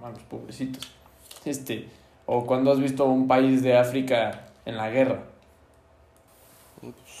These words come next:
Speaker 1: ¿No?
Speaker 2: digo, es que sí está, está cabrón.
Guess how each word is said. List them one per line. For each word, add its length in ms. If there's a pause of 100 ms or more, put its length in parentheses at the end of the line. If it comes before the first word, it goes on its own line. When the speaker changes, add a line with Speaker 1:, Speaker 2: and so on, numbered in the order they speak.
(120)
Speaker 1:
¿No? 220 (840)
Speaker 2:
digo, 280 (560)
es 160
que 340 (600)
sí 240
está, 520
está 220
cabrón. 380